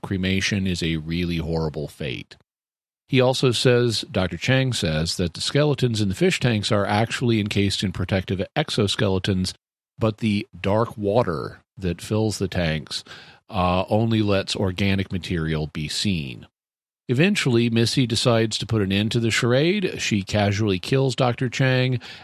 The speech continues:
activates the skeletons, who turn out to be Cybermen, and after she and the Doctor leave the museum, uh,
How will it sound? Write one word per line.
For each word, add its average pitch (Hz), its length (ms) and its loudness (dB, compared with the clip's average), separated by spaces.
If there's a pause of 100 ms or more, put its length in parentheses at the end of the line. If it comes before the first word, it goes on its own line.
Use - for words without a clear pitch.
(100)
activates 98 680 0
the 90 80 -6
skeletons, 123 680 0
who 101 120 -2
turn 98 240 -4
out 87 200 -2
to 92 60 -10
be 82 140 -4
Cybermen, 123 800 2 (400)
and 113 340 2
after 120 420 2
she 190 220 2
and 190 100 2
the 151 60 2
Doctor 135 400 2
leave 143 580 0 (140)
the 120 160 2
museum, 113 840 2 (220)
uh, 113 140 -14